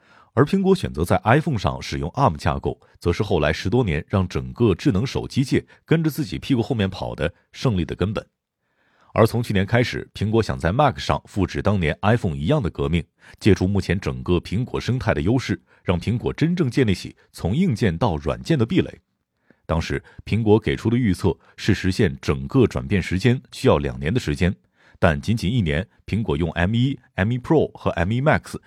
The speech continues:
三款领先于传统领导者的芯片，用多个 N 倍性能再次震撼了整个消费级电子市场。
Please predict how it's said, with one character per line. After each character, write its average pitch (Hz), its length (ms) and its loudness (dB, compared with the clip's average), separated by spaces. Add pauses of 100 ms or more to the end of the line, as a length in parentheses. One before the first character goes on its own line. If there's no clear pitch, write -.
(120)
三 147 240 0
款 185 240 2
领 76 180 0
先 98 160 0
于 92 140 0
传 127 260 -2
统 82 240 -2
领 110 160 -2
导 127 160 0
者 92 120 0
的 - 80 -6
芯 135 180 -4
片， 120 220 0 (300)
用 95 160 2
多 165 220 6
个 98 260 0
N 180 200 2
倍 170 140 4
性 117 180 -2
能 73 180 0 (240)
再 104 220 4
次 92 180 0
震 95 200 2
撼 82 160 0
了 73 80 0
整 65 320 -4
个 101 180 2
消 143 220 2
费 135 160 2
级 - 160 -2
电 85 180 0
子 - 80 -10
市 - 160 -6
场。 - 140 -16